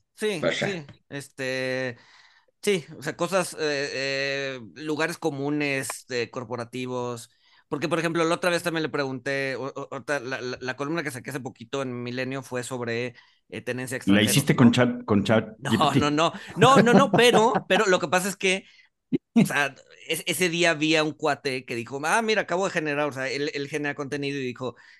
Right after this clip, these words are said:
Speaker 1: eh, "He generado
Speaker 3: Hmm.
Speaker 1: varias columnas que vendo en trescientos dólares, eh, en, en, en,
Speaker 3: <laughs>
Speaker 1: en, en G P T", ¿no? Yo dije, "¿A, a poco podría generar una columna un poquito más especializada?". Entonces le pregunté, "Oye,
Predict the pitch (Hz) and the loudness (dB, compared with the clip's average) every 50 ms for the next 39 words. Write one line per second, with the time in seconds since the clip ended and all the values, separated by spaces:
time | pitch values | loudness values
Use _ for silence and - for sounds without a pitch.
0 | _ - - 131 127 - - 147 160 170 175 170 156 147 147 147 - 156 147 143 | _ -8 -6 -6 -6 -4 -4 -4 -4 -2 -2 -2 0 4 4 6 6 6 4 0
1 | 143 147 151 147 - - 135 131 135 135 135 131 131 131 139 143 - - - 117 | 0 -2 -4 -4 -4 -6 -6 -4 -4 -6 -6 -6 -6 -6 -8 -8 -10 -8 -6 -4
2 | 117 120 135 135 143 139 127 120 113 117 107 104 - 127 135 131 139 139 120 123 | -4 -4 -4 -2 -4 -4 -4 -6 -6 -8 -8 -8 -8 -8 -8 -6 -6 -6 -4 -4
3 | 127 127 123 117 110 110 127 120 - - _ _ _ _ _ _ _ _ _ - | -4 -2 -2 -4 -4 -6 -10 -12 -18 -20 _ _ _ _ _ _ _ _ _ -14
4 | 92 98 98 101 104 101 101 104 101 101 101 101 101 - - 113 113 117 113 107 | -10 -8 -6 -4 -4 -4 -4 -4 -6 -6 -6 -6 -8 -6 -6 -6 -6 -6 -6 -2
5 | 117 - - - - 113 117 120 117 117 - - - 117 123 120 113 117 - 120 | 2 2 2 2 0 -4 -6 -6 -8 -10 -12 -10 -10 -10 -8 -8 -10 -10 -10 -10
6 | 117 117 113 131 120 - 131 117 - 220 214 160 160 196 233 185 156 160 160 151 | -10 -8 -8 -10 -10 -12 -12 -8 -6 -6 -4 -4 -4 -4 -4 -4 -2 -2 -2 -2
7 | - 160 135 120 - 135 107 139 131 - 180 160 196 156 175 165 156 160 156 147 | -2 -2 -2 -2 -4 -6 -6 -6 -6 -6 -4 -4 -4 -2 -2 0 0 0 0 0
8 | 175 165 156 151 151 151 156 160 156 156 151 165 160 156 151 143 139 135 135 139 | -2 -2 0 0 0 0 0 -2 -2 -4 -2 0 0 0 0 -2 -2 -4 -4 -6
9 | 139 _ _ _ - - 131 147 123 127 110 139 135 127 123 - 139 120 143 143 | -6 _ _ _ -14 -14 -12 -12 -12 -8 -6 -6 -4 -6 -6 -8 -6 -6 -6 -4
10 | 143 165 196 180 151 147 160 160 151 120 147 143 139 131 160 165 170 175 180 151 | -2 0 -2 0 0 0 0 0 0 -2 -2 -4 -4 -2 -2 0 0 0 -2 -2
11 | - | -4